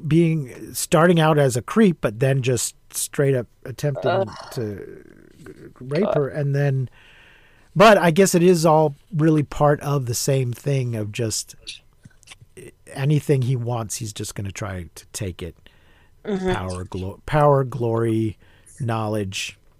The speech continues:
Speaker 1: Uh, the norms of society don't matter. Even going back to he, he's sleeping with his housekeeper, but he won't marry her because he can't be bothered to do that.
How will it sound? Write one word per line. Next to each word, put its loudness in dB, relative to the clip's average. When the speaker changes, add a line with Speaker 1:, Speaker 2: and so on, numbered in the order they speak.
Speaker 1:
Uh, -10
the -8
norms -4
of -6
society -8
don't -10
matter. -8
Even 2
going 0
back -4
to -4
he, -6
he's -8
sleeping -4
with -6
his -8
housekeeper, -10
but -6
he -6
won't -10
marry -4
her -10
because -8
he -12
can't -10
be -8
bothered -8
to -12
do -12
that. -14